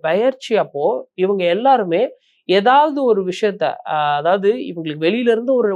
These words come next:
ஒரு பாதகம், ஒரு நெகட்டிவ் இல்ல ஒரு பிரச்சனை வரணுன்றது கூட அவசியம் கிடையாது. ஏதாவது ஒரு விஷயம் ஏற்கனவே ரொம்ப நாளா உடைஞ்சு போயிருக்கோம், இல்ல சரியில்லாம இருக்கும், அந்த டிரான்சிட் அப்போ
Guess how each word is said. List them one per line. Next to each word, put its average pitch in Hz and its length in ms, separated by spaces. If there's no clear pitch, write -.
ஒரு 165 100
பாதகம், 180 460
ஒரு 156 100
நெகட்டிவ் 185 360
இல்ல 160 160
ஒரு 147 140
பிரச்சனை 165 280
வரணுன்றது 175 500
கூட 180 160
அவசியம் 156 360
கிடையாது. 135 360
ஏதாவது 226 400
ஒரு 254 160
விஷயம் 254 280
ஏற்கனவே 208 400
ரொம்ப 196 200
நாளா 202 160
உடைஞ்சு 185 320
போயிருக்கோம், 175 380
இல்ல 170 180
சரியில்லாம 175 500
இருக்கும், 156 280
அந்த 170 120
டிரான்சிட் 269 500
அப்போ 233 160